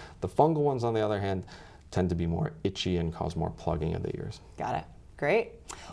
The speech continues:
Speaker 2: Well, we have, um, hearing loss on the rise. More and more people around the world can expect to experience at least some form of hearing loss during their lives.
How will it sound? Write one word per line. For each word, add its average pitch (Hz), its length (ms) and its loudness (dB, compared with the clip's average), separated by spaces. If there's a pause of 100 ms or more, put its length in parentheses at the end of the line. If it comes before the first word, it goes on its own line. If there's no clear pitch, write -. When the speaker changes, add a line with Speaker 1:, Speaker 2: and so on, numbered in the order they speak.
Speaker 2:
Well, 180 360 8
we 190 180 2
have, 196 540 2
um, 147 320 2
hearing 226 520 2
loss 151 320 0
on 151 260 2
the 170 100 4
rise. - 540 -2
More 175 240 4
and 247 100 4
more 254 140 4
people 208 320 0
around 160 280 2
the 165 60 2
world 143 300 0
can 165 140 0
expect 185 480 2
to 285 80 4
experience 160 640 0
at - 80 0
least 160 260 0
some 240 260 6
form 143 420 0
of 139 100 -4
hearing 139 260 -2
loss 139 240 -2
during 135 240 0
their 139 160 0
lives. - 480 -4